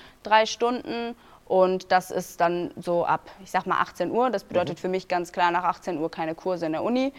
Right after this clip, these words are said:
Speaker 2: Mhm.
Speaker 1: Ich muss dann halt da sein. Das ist aber möglich, weil mein Studiengang halt auch nicht so strikt getaktet ist, dass das irgendwie nicht aufgehen würde, sondern das klappt eigentlich ganz gut,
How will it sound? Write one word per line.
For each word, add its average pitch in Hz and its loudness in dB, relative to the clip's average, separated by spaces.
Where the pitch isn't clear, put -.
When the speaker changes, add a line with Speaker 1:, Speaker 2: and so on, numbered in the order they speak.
Speaker 2:
Mhm. 131 -2
Speaker 1:
Ich 151 -10
muss 190 0
dann 185 4
halt 165 4
da 190 10
sein. 220 4
Das 196 4
ist - 2
aber 185 6
möglich, 254 6
weil 185 8
mein 180 2
Studiengang 180 0
halt 175 -2
auch - -2
nicht 185 -6
so 214 4
strikt - -4
getaktet 196 -4
ist, 185 -4
dass 180 -6
das 170 -10
irgendwie 170 -2
nicht 165 -2
aufgehen 170 2
würde, 170 -2
sondern 160 -4
das - -10
klappt 185 2
eigentlich 180 -2
ganz 165 -6
gut, - -2